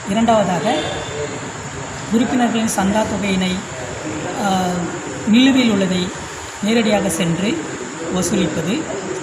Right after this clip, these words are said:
மூன்றாவதாக, அனைத்து, அனைத்து திருமண மண்டப உரிமையாளர்களுக்கும் வருடாந்திர காலண்டர்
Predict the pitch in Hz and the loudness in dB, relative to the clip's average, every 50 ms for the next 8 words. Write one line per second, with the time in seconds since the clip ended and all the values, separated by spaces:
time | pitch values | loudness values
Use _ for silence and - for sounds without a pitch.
0 | 320 311 302 294 285 254 202 226 240 220 226 220 208 196 185 185 165 165 202 269 | -6 -6 -6 -2 0 2 4 4 4 4 6 4 4 4 4 2 2 2 2 2
1 | 339 330 - - - - - - - - - 156 165 170 180 180 196 220 254 262 | 2 -2 -6 -8 -8 -8 -8 -8 -8 -8 -6 -4 -2 0 2 4 6 6 6 6
2 | - - 247 233 214 196 190 190 190 190 - - 208 208 226 240 247 - - 247 | 4 4 4 4 4 4 2 2 2 0 -2 0 2 4 4 4 2 2 0 0
3 | 233 226 214 208 196 190 180 - - - 214 214 214 214 214 202 190 185 175 180 | 2 2 2 2 0 0 0 0 0 2 2 4 4 4 2 2 2 2 0 0
4 | 185 185 180 180 185 185 180 180 170 170 165 160 160 156 151 196 214 269 311 - | 0 0 0 0 2 2 2 2 0 0 0 0 -2 -2 0 2 2 2 0 -2
5 | - - - - - - - - - 175 190 208 226 233 233 240 226 220 220 214 | -4 -8 -8 -8 -8 -8 -8 -8 -2 2 2 4 6 6 6 6 4 4 2 0
6 | 214 - - 180 170 175 180 180 170 156 165 175 220 | 0 0 0 2 2 2 2 2 0 0 0 0 -2